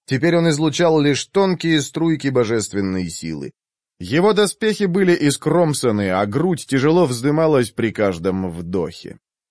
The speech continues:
В руке он держал сломанный меч, уже без божественного огня. Мэйвен покрепче сжала нож и широко раскинула руки, приглашая брата приблизиться.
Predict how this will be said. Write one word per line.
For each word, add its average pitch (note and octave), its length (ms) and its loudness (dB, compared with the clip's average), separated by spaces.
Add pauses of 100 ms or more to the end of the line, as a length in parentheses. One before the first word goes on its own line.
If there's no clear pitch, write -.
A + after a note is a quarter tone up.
(140)
В G#2+ 60 -4
руке B2 280 2
он G#2+ 160 2
держал F#2+ 420 0
сломанный F#2+ 580 -2
меч, G2+ 440 -4
уже C#3+ 300 0
без B2 300 0
божественного E2+ 880 -4
огня. D#2+ 340 -10 (480)
Мэйвен E3 540 2
покрепче D#3+ 560 0
сжала D3+ 420 2
нож D#3 260 0
и C#3+ 40 2
широко C3 400 0
раскинула A2+ 600 0
руки, C3+ 320 -2
приглашая G2+ 680 0
брата F#2 360 -4
приблизиться. F#2 880 -8